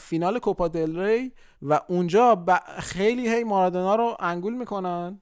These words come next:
تو زمین، هوادارا فوش می‌دن، بازیکن‌ها توهینای نژاد پرستی بهش می‌کنن و خب بار-، بارسلونا هم که یکیش بازی رو می‌بازه. نهایتاً بعد این سوت پایان بازی یک دعوای تاریخی می‌شه که مارادونا در حین این دعوا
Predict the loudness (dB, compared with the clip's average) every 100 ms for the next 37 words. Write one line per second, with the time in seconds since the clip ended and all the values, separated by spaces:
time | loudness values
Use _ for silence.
0 | -14 -8 -4 -4 -6 -8 -10 -4 0 0
1 | 0 -2 -2 -2 -2 -4 -8 -6 -6 -6
2 | -4 -4 -2 -2 -4 -8 -6 -2 -2 -4
3 | -8 -6 -4 -2 -2 -2 -2 -2 -4 -8
4 | -12 -12 -12 -10 -8 -10 -12 _ _ _
5 | _ -8 4 6 6 2 -2 -10 -8 -2
6 | 4 4 2 -4 -8 -4 -2 -2 -4 -6
7 | -4 -4 -4 -8 -8 -6 -6 0 0 0
8 | -4 -6 -6 -6 -6 2 4 4 2 -2
9 | -4 -10 -12 -10 -8 -2 -2 0 -4 -2
10 | 0 0 0 -4 -4 -4 -6 _ _ _
11 | -2 0 0 -2 2 4 2 0 0 0
12 | 0 -2 -6 -6 -6 -4 -4 -4 -4 0
13 | 2 2 0 -2 0 0 0 0 -4 -4
14 | -6 -2 0 2 0 0 -2